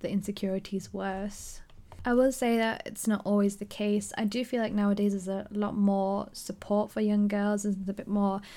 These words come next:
awareness of, you know, what they might be going through and the different mental health issues that they might have while growing up as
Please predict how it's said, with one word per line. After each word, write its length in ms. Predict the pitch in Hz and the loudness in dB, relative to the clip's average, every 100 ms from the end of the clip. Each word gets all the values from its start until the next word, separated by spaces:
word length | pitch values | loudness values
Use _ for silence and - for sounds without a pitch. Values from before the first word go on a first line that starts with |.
| - - | -18 -2
awareness 680 | 240 254 277 269 262 240 - | 2 4 6 6 4 0 0
of, 400 | 202 202 202 202 | 2 4 2 -2
you 100 | 220 | -2
know, 220 | 202 196 196 | 0 0 0
what 160 | 208 | 0
they 100 | 208 | 0
might 140 | 208 208 | 2 2
be 80 | |
going 260 | 208 208 202 | 2 4 4
through 440 | 208 196 196 196 | 2 0 2 2
and 340 | 190 196 196 202 | 0 -2 -4 -4
the 100 | 208 | -2
different 360 | 208 208 196 | -2 -2 -2
mental 320 | 202 202 202 208 | 0 0 0 0
health 240 | 208 208 | -2 -2
issues 320 | 208 - 208 | -4 -2 -2
that 100 | 202 | -2
they 100 | 208 | 2
might 220 | 202 196 | 2 2
have 380 | 196 202 202 202 | 0 0 0 0
while 180 | 208 202 | -2 -2
growing 280 | 202 196 202 | -2 -2 -2
up 140 | 202 | -2
as 160 | 208 | -6